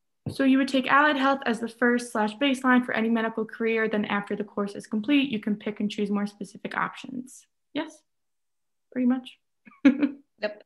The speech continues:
Speaker 2: Allied is meant to be an overview. So, um, some of the folks previously in the chat had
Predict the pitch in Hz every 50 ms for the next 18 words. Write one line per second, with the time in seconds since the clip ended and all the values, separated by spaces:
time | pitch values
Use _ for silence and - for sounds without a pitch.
0 | _ - 208 208 214 214 220 214 202 196 214 208 196 185 - 185 190 180 175 175
1 | 170 175 170 175 165 175 175 165 156 156 156 156 - - _ _ _ _ _ _
2 | _ - 208 196 185 190 196 - - - 196 190 175 170 165 170 180 185 196 -
3 | _ _ _ - 226 214 202 202 185 180 - - 185 185 - 196 185 185 - -
4 | - - - - - _ _ _ _ _ _ _ _ _ _ - 226 220 220 -
5 | - 226 208 196 190 190 190 - - 202 196 190 185 180 180 190 180 170